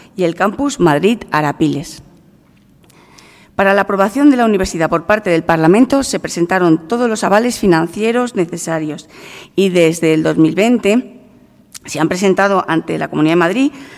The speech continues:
las instalaciones que acogen la actividad de la unie. La universidad está avalada por el Grupo Planeta, una empresa con más de setenta años de historia, es la primera editorial de lengua española del mundo y del grupo audiovisual líder en España.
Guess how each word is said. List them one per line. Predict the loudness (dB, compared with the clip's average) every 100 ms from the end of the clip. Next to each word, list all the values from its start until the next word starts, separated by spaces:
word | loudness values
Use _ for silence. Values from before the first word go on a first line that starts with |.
| -8
las | -6 -4
instalaciones | -6 -4 -2 0 2 0 2
que |
acogen | 0 0 0 0
la | 0
actividad | 0 0 2 2
de | 2
la | 2
unie. | 2 0 -4 -14 -20 _ _ _ _ _ _ _ _ _ -20 -20 -20 -4
La | 0
universidad | 2 2 2 0 0
está | 0 0
avalada | 2 2 2 2 0 -2 -8 -20 -20 _ -2
por | 2
el |
Grupo | 2 2 0
Planeta, | 0 0 -2 -8 -16 -20 _ _ _ -20 -20 -20 _ _
una | -2 -2
empresa | -2 -4 -4
con | -2
más | 0 0
de | -4
setenta | -2 0 2 2
años | 2 2
de | -2
historia, | -4 -2 -2 0 0
es | 0
la | 0
primera | 2 0 0
editorial | -2 -2 -2 -2
de | 0
lengua | 0 0
española | 2 2 4
del | 4 4
mundo | 4 4 2 -2 -6 -20 -20 _ _ _ -6
y | -2
del | -2 -2
grupo | -6 -2
audiovisual | -2 0 -2 -2 -2 -2 -2
líder | -2 0
en | 0 -2
España. | -4 -8 -6 -6